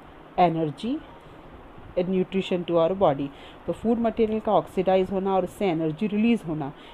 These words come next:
ये process होती है हमारी exothermic। तो ये जो process होती है अगर मैं इसको chemically लिखूँ तो क्या लिख सकते हैं? When glucose, C six H twelve O six is the formula of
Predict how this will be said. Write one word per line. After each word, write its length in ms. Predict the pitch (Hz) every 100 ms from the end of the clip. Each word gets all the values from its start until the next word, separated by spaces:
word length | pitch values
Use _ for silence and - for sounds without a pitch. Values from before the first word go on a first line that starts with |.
| - 185
ये 120 | 240
process 420 | 226 185 190 - -
होती 280 | 175 160 190
है 60 | 185
हमारी 380 | 156 147 208 254 -
exothermic। 1080 | 151 147 - 262 - - - 220 185 135 131 - - - - - - - -
तो 100 | 165
ये 240 | 156 196 247
जो 100 | 262
process 380 | 233 208 208 214
होती 220 | 202 214
है 60 | 202
अगर 160 | 202
मैं 60 | 196
इसको 220 | 196 - -
chemically 480 | 160 180 190 208 208
लिखूँ 260 | 185 190
तो 120 | 185 180
क्या 140 | 175
लिख 160 | 175 175
सकते 300 | - 175 185
हैं? 240 | 180 190 233 - - - -
When 320 | 170 180 190 226 - - - 156
glucose, 400 | 190 - 175 139 -
C 160 | 190 196
six 180 | 180 170
H 0 |
twelve 200 | 160 -
O 240 | 170 156 156
six 0 |
is 180 | 170 170
the 80 |
formula 280 | 170 - 170
of 300 | 160 170 165